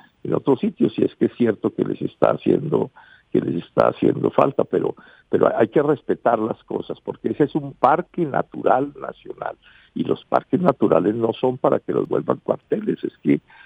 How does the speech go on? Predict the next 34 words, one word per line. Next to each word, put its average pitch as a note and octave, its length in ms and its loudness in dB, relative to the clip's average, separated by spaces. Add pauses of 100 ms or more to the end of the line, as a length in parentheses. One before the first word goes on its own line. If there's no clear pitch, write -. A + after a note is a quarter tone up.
(160)
cada, C3 400 4
cada C3+ 320 -2
cosa C3 380 -2
tiene B2+ 400 -4
su, G2+ 260 -8 (340)
su, - 360 -16
su - 240 -10
sitio, - 440 -6 (120)
cada A2+ 260 4
cosa A#2+ 320 -2
tiene B2 280 -2
su - 120 -6
sitio. - 380 -6 (280)
No, A#2 540 4
no, A2+ 280 -4
no, A#2 200 -8
no, B2+ 200 -12
no A#2 220 0
son D3+ 200 2
más D3 240 2 (100)
islas C#3 360 0
las A2 240 0
que G2+ 100 -4
tenemos G#2 460 -2
por F2 200 0
ahí. C3+ 320 0 (420)
Entonces, A2 320 2
o A2 120 2
cuidamos G#2 580 2
esa C#3+ 260 2
o A#2+ 80 2
no F#2+ 140 -6
cuidamos B2 440 0
ninguna. D3+ 600 -4